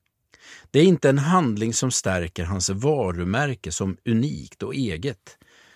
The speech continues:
Tvärtom gör det Jesus enkel och vanlig. Att tjäna som Jesus handlar om att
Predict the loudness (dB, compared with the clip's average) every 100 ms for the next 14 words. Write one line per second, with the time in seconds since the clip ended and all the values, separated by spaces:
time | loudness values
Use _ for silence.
0 | _ 2 2 4 0 0 -2 0 0 0
1 | -4 -4 -4 -4 -6 -8 -10 _ -4 -2
2 | -4 -8 -12 -14 -14 -20 _ -4 0 -2
3 | -2 -6 -8 -12 -20 _ _ _ _ _
4 | _ _ _ _ _ _ _ -20 -20 -20
5 | -10 -2 0 2 4 4 2 0 0 0
6 | -4 -4 -4 -6 -4 0 2 2 -2 -4
7 | -6